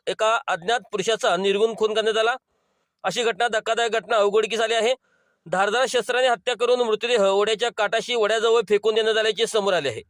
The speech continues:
या घटनेने परिसरात मोठी खळबळ व भीतीचे वातावरण निर्माण झाले आहे. घटनेची माहिती मिळताच सदलगा पोलीस ठाण्याचे अधिकारी तातडीने घटनास्थळी दाखल झाले. पंचनामा करून प्राथमिक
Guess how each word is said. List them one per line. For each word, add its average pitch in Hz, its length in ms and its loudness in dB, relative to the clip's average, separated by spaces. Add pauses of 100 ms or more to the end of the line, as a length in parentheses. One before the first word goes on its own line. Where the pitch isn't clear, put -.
(320)
या 196 140 0
घटनेने 220 420 0
परिसरात 214 520 0
मोठी 214 380 -2
खळबळ 208 360 2
व 208 120 4
भीतीचे 190 400 -2
वातावरण 196 360 0
निर्माण 170 260 -2
झाले 131 180 -2
आहे. - 280 -12 (380)
घटनेची 226 340 -2
माहिती 247 240 -2
मिळताच 254 420 0
सदलगा 226 320 0
पोलीस 226 220 -2
ठाण्याचे 226 240 0
अधिकारी 220 480 0
तातडीने 220 420 0
घटनास्थळी 214 480 0
दाखल 214 300 -2
झाले. 226 220 0 (480)
पंचनामा 240 520 0
करून 240 240 0
प्राथमिक 220 420 -2